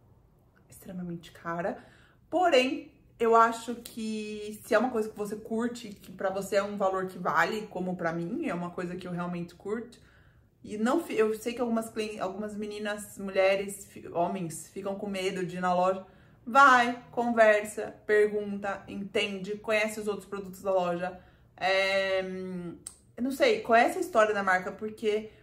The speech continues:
o cliente Hermès, ele é realmente muito envolvido com a marca. Eu acho isso a coisa mais genial que eles fazem. E quanto mais você aprende sobre a marca, mais você quer participar daquele mundo.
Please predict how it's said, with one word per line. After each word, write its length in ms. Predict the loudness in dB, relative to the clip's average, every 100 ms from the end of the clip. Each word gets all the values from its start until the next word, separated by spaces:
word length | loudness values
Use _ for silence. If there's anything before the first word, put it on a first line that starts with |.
| _
o 80 | -8
cliente 380 | -2 0 0 -2
Hermès, 500 | -2 0 -2 -4 -10
ele 180 | -6 0
é 40 | 2
realmente 560 | 4 2 2 -2 -2
muito 440 | 0 2 2 -2 -4
envolvido 520 | 2 2 0 -6 -8
com 100 | -8
a 40 |
marca. 360 | -4 -4 -4 -2
Eu 80 | 0
acho 240 | -2 -6
isso 240 | -12 -8
a 160 | -8 -8
coisa 320 | -8 -6 -4
mais 340 | -2 -2 -2 -8 -14 _ _ _ -16
genial 680 | -2 2 2 2 4 4 2
que 120 | -6
eles 180 | -10 -10
fazem. 580 | -8 -8 -6 -8 -8 -12 -20 _
E 60 | -2
quanto 260 | 2 4
mais 260 | 4 4 2
você 180 | 0 2
aprende 440 | 2 2 -4 -4
sobre 160 | -2 -2
a 60 |
marca, 320 | 0 -2 -2 -2
mais 320 | 0 0 -2
você 240 | -6 -6
quer 260 | -6 -6 -2
participar 400 | -4 -4 -4 -4
daquele 340 | -4 -4 -4
mundo. 480 | -4 -4 -4 -8